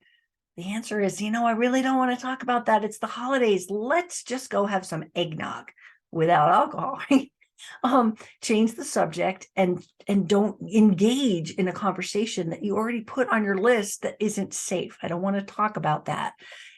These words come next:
This is in your head. It's not that you present it to mom before you come, but it is something that if we have these steps,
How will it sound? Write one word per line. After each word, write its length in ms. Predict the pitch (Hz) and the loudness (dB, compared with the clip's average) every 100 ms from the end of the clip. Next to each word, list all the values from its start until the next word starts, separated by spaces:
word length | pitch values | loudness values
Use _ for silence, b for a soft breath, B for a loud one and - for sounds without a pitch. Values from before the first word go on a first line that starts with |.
| B | B
This 200 | 202 202 | -2 -2
is 100 | 185 | 0
in 180 | 185 185 | 2 2
your 220 | 208 240 | 2 2
head. 260 | 247 226 196 | 2 0 0
It's 200 | - 180 | -6 -6
not 240 | 175 - | -4 -2
that 120 | 190 | -2
you 220 | 190 185 - | -2 -6 -8
present 520 | - 175 175 185 214 | -4 -2 0 -2 -2
it 120 | - | -6
to 100 | 185 | -6
mom 420 | 170 165 170 165 | -2 0 2 0
before 260 | 160 175 165 | -2 -4 -4
you 160 | 160 | -4
come, 500 | 160 320 254 165 165 - - - | -4 0 2 2 -2 -10 -16 -10
but 140 | 247 | -6
it 120 | - - | -4 -4
is 140 | 247 | -6
something 380 | 254 240 240 233 | -4 -2 0 0
that 180 | 226 - | 0 -2
if 200 | 240 - | -6 -4
we 140 | 247 233 | -6 -6
have 360 | 214 208 226 | -6 -6 -4
these 260 | 226 220 - | -4 -4 -6
steps, 540 | - 415 - - - | -4 -4 -4 -6 -14